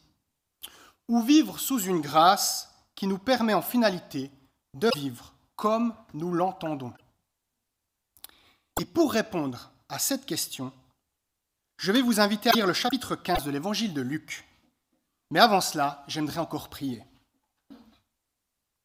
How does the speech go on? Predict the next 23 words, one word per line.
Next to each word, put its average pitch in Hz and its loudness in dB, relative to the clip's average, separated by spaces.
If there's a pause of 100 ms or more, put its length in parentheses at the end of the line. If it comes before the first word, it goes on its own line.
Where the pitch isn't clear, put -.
(2250)
Seigneur, 214 2
je 165 -4
veux 190 -4
te 180 -4
remercier 196 0
pour - -14
ta 147 -2
parole. 127 -6 (1300)
Merci 214 0
parce - -2
qu'elle 180 -4
est 180 -2
là 185 6
pour 175 -6
nous 156 0
guider, 147 -8 (1120)
parce - -4
qu'elle 185 0
est 185 2
là 190 8
pour 175 -10
nous 170 -6
transformer, 147 -8